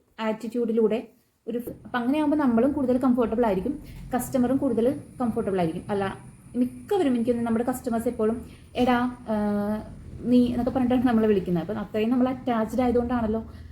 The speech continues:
അങ്ങനെയൊക്കെ നമ്മൾ വിളിക്കുന്നത്. അപ്പം ഞാൻ കൂടുതലും അങ്ങനെ ഒരു ഇത് മെയിൻറ്റെയിൻ ചെയ്ത് പോകാനായിട്ട് ട്രൈ ചെയ്യുന്ന ആളാണ്. അപ്പം നിങ്ങളൊരു ബുട്ടീക്ക് സ്റ്റാർട്ട് ചെയ്യാനോ ബുട്ടീക്ക് ചെയ്യുന്ന ആൾക്കാരൊക്കെ ആണെങ്കിൽ അത് ഫസ്റ്റ് നമ്മൾ ശ്രദ്ധിക്കുക. എപ്പോഴും നമ്മളൊരു കസ്റ്റമേഴ്സുമായിട്ട് നല്ലൊരു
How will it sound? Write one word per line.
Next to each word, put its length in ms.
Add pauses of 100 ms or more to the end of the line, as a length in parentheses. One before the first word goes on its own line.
(100)
അങ്ങനെയൊക്കെ 320
നമ്മൾ 180
വിളിക്കുന്നത്. 420
അപ്പം 480
ഞാൻ 120
കൂടുതലും 480
അങ്ങനെ 380
ഒരു 140
ഇത് 180
മെയിൻറ്റെയിൻ 520
ചെയ്ത് 260
പോകാനായിട്ട് 460
ട്രൈ 440
ചെയ്യുന്ന 260
ആളാണ്. 340 (460)
അപ്പം 120
നിങ്ങളൊരു 320
ബുട്ടീക്ക് 420
സ്റ്റാർട്ട് 340
ചെയ്യാനോ 300
ബുട്ടീക്ക് 400
ചെയ്യുന്ന 300
ആൾക്കാരൊക്കെ 520
ആണെങ്കിൽ 280
അത് 260 (400)
ഫസ്റ്റ് 240
നമ്മൾ 220
ശ്രദ്ധിക്കുക. 680 (240)
എപ്പോഴും 320
നമ്മളൊരു 300 (260)
കസ്റ്റമേഴ്സുമായിട്ട് 800
നല്ലൊരു 420